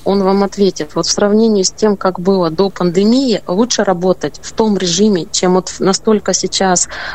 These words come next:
в ажиотажном спросе. И аптека-то является заложником какой ситуации? Что, во-первых, она должна выдерживать вот этот минимальный ассортимент. И здесь мы сталкиваемся, м,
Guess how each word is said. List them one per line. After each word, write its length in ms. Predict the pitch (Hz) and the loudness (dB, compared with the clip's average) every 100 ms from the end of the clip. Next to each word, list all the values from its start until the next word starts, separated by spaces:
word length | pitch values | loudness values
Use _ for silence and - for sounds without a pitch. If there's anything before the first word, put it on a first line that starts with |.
| - | -2
в 80 | 190 | 0
ажиотажном 720 | 180 190 190 202 196 185 180 | 2 2 2 2 0 0 -2
спросе. 600 | - 233 262 262 175 - - | 0 0 2 2 0 -2 -2
И 300 | 185 196 185 - - - - | 2 2 2 -2 -8 -8 -6
аптека-то 680 | 196 - 254 262 196 190 190 | -6 -2 -2 0 -2 0 0
является 460 | 202 190 208 202 185 | 0 0 0 0 0
заложником 600 | 190 196 208 196 - 185 | 0 2 2 0 0 -2
какой 280 | 214 - 214 | 0 0 0
ситуации? 680 | - - 170 156 - - - | -2 -2 -2 0 -4 -4 -2
Что, 380 | - - 202 190 - - | -2 0 -2 -2 -12 -4
во-первых, 380 | 196 226 226 - | -2 0 -2 -2
она 180 | 196 208 | 0 0
должна 340 | 202 202 208 | 0 0 0
выдерживать 680 | 185 180 214 190 196 185 - | 0 0 0 0 0 0 -2
вот 220 | 185 - - | -8 -8 -4
этот 260 | 202 185 190 | -2 0 0
минимальный 480 | 190 208 208 202 | 2 4 4 2
ассортимент. 640 | 190 - 190 226 247 302 311 - - - - - - | 2 0 -2 0 2 2 -2 -8 -14 -12 -10 -12 -2
И 180 | 214 208 | 0 0
здесь 500 | 185 - 262 285 - | -2 0 2 2 0
мы 140 | 202 | 0
сталкиваемся, 1300 | 196 - 233 247 - 190 185 175 - - 180 170 156 - - | 0 -2 0 0 0 0 0 0 -2 0 2 2 -2 -6 -4
м, 260 | 160 165 | -4 -2